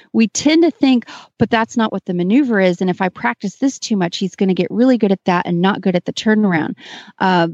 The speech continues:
but you'd be surprised how getting that hip loosened up and getting it kinda out of the way and off of your cues can actually make the turnaround better. So to do this, I would maybe walk forward in a circle to the right, disengage the hip to the left,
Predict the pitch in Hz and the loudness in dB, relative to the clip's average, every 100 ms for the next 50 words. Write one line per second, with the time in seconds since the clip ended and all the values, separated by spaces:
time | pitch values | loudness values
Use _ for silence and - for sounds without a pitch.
0 | - - 226 240 247 311 392 381 - 277 | -6 -2 0 2 2 2 0 -2 -2 0
1 | 233 180 - 190 180 208 254 277 247 - | 0 0 -2 -6 -4 -2 0 0 0 -2
2 | 220 226 - 180 190 202 208 - 233 190 | -2 -2 -6 -14 -10 -6 -4 -2 0 2
3 | 208 320 _ - - 190 175 214 220 220 | 2 0 _ -10 -2 0 2 0 0 0
4 | 208 - 208 185 - 180 190 202 196 190 | -2 -4 -2 -2 0 0 2 2 0 0
5 | 190 208 185 - 180 208 214 196 196 180 | 0 0 -4 -6 -2 -2 -2 0 0 -2
6 | - 185 202 233 - - - - 226 196 | -2 2 2 2 -4 -20 -20 -4 0 0
7 | - 185 196 - 214 196 190 196 - 190 | 0 -4 -2 -2 0 0 -2 -8 -6 -2
8 | 180 165 160 175 165 - 196 - - 180 | 0 2 2 0 0 -4 -10 -10 0 2
9 | 170 170 - _ _ _ - 233 233 226 | 2 0 -4 _ _ _ -4 0 2 2
10 | 226 - 202 190 196 180 180 175 - 185 | 0 0 0 0 0 0 -2 -4 -8 -2
11 | 196 185 - - 208 202 196 190 185 - | 2 2 -2 -2 0 2 0 -2 -4 -6
12 | 208 190 - 185 185 190 196 - 202 196 | -8 -8 -4 -2 0 0 -2 -4 -4 -2
13 | 220 202 208 - - 185 208 - 185 180 | -4 -2 -4 -4 -6 -6 -6 -8 -4 0
14 | 180 190 220 | 2 0 -2